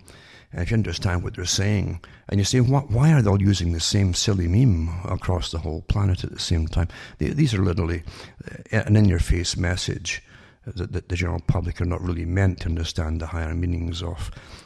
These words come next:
as the big boys kick into the, into gear the next part of their big plan. That's really, that's, that's all it is, really.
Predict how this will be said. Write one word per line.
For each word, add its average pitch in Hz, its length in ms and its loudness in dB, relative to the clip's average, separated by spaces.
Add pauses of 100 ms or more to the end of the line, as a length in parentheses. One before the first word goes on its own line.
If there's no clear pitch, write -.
as 85 120 0
the 85 80 -4
big 87 200 -4
boys 87 280 -6
kick - 300 -4
into 82 340 -2
the, 82 100 -6 (180)
into 95 220 -2
gear 87 400 -2 (260)
the - 80 0
next - 320 -2
part 78 240 0
of - 120 -6
their 85 100 -8
big 85 280 -12
plan. 92 300 2 (1120)
That's 117 240 2
really, 76 140 -6
that's, - 180 -6
that's - 260 0
all 82 140 0
it 78 100 -4
is, 98 200 0
really. 85 220 -6